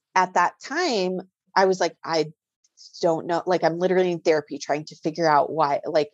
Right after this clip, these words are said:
I wasn't chained up. So why didn't I walk out the door? I already have enough self-blame. Like, I don't need to hear it from other people. Thank you. So I made kind of an offhand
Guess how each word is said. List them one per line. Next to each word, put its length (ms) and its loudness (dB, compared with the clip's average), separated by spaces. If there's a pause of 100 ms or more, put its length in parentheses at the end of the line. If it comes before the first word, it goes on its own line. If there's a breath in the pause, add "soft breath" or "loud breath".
(140)
I 140 2
wasn't 320 0
chained 260 -8
up. 140 -6
So 120 -2
why 280 2
didn't 220 -2
I 80 -8
walk 220 -8
out 200 -6
the 80 -6
door? 260 -6 (240 soft breath)
I 60 4
already 260 4
have 260 0
enough 300 0 (200)
self-blame. 680 -2
Like, 160 -6
I 60 2
don't 200 0
need 200 -8
to 60 -8
hear 180 2
it 120 -6
from 100 -10
other 180 0
people. 340 0
Thank 320 -4
you. 180 2 (420 soft breath)
So 160 0
I 60 6
made 300 -2
kind 160 -4
of 80 -2
an 100 -4
offhand 520 -2